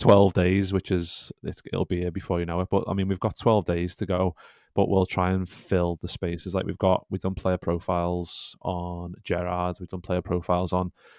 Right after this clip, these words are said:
Suarez, we've got Robbie Fowler's next. We, we were meant to do that a couple of weeks ago, but we didn't get around to doing it. So the next one will be Robbie Fowler, the career of, and then the next one after that will be Fernando Torres. So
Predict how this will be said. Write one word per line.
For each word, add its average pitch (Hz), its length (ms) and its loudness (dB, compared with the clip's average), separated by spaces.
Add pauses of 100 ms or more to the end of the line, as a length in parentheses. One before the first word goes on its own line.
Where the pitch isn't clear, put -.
Suarez, 87 560 4
we've - 140 -6
got 95 180 4 (220)
Robbie 98 260 4
Fowler's 90 480 2
next. - 460 -8
We, 95 80 2 (100)
we 98 80 0
were 98 80 4
meant 98 260 -2
to 104 80 -2
do 90 120 0
that 92 140 0
a - 20 -10
couple 90 240 -2
of 85 40 -2
weeks 87 220 -8
ago, 92 120 2
but 92 80 2
we 85 40 -6
didn't 92 180 -4
get 90 120 -4
around 90 180 -4
to - 60 -16
doing 87 240 -4
it. 92 80 -2 (640)
So 98 100 -4
the 95 60 0
next - 180 -6
one 92 100 -2
will 92 120 -2
be 87 400 -4
Robbie 87 320 -4
Fowler, 85 500 -4
the - 60 -8
career 87 560 -2
of, 87 500 -2
and 87 80 -6
then 82 220 -6
the 87 80 -6
next 90 220 -8
one 92 60 -4
after - 180 -8
that 82 120 -4
will 85 80 -2
be 87 120 -8
Fernando 85 440 -8
Torres. 85 480 -4
So 90 400 0